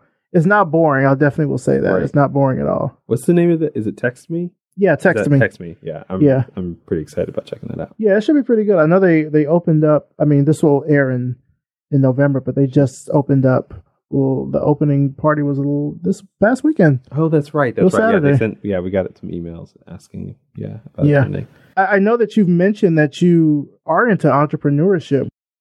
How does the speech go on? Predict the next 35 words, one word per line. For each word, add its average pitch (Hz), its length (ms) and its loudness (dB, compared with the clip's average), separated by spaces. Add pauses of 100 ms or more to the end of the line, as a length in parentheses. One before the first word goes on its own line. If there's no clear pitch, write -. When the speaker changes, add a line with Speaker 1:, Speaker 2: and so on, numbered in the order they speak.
Speaker 1:
Can 160 160 2
you 160 80 4
talk 160 260 0
about 160 220 0
some 160 120 0
of 160 60 2
the 151 60 0
businesses 160 400 0
that 160 180 -10
you, 165 220 -4 (140)
you've 160 140 -6
started? 196 440 -2 (380)
Speaker 2:
Yeah, 147 240 0
so 123 160 0
I, 120 240 0
I've 170 100 -2
always 143 220 0
been 92 380 -4 (260)
fairly 110 220 0
entrepreneurial. 123 720 -2 (200)
And 101 80 0
I - 20 -6
think 104 220 -4
what - 100 0
that 87 100 0
means 90 260 -2
is 92 100 -4
just, - 360 -4 (400)
uh, 92 220 -10
I 95 100 -4
have 95 160 -4
a, 90 220 0
a 92 80 -2
bent 90 360 -2
towards 87 520 -2